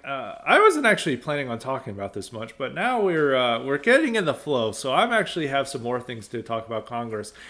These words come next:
And it's mainly how Congress is getting more magical. There was the congresswoman last week who had a rant,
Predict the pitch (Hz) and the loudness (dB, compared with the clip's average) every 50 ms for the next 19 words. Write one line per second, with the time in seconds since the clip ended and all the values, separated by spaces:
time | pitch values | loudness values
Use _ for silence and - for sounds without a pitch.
0 | - - - - _ - 160 170 185 185 185 185 185 180 - 185 190 180 185 - | -20 -20 -20 -16 _ 0 2 4 4 4 4 4 2 2 4 2 2 2 2 -2
1 | 151 170 262 349 427 427 381 339 285 220 170 220 226 233 226 175 - 190 208 226 | 2 6 8 8 8 8 6 4 4 4 6 6 6 6 6 6 6 6 6 6
2 | 226 220 214 185 - 190 170 147 190 185 185 175 156 156 160 156 151 151 151 139 | 4 4 2 2 2 -4 -2 0 2 2 2 2 0 0 -2 0 2 0 0 0
3 | 139 131 117 120 110 107 123 139 151 156 147 131 139 147 131 - - 147 156 156 | -2 -4 -4 -4 -4 0 0 0 0 0 -2 -2 -4 -6 -6 -4 -4 -4 -4 -4
4 | 156 147 - 165 156 143 143 135 127 131 135 143 139 - - 147 143 135 139 - | -4 -6 -6 -6 -6 -6 -6 -4 -2 0 0 0 -2 -2 -4 -4 -4 -4 -4 -6
5 | 139 123 120 120 120 117 117 113 117 120 127 131 127 123 | -4 -2 -2 -2 -2 -2 -2 -4 -4 -4 -2 -2 -4 -4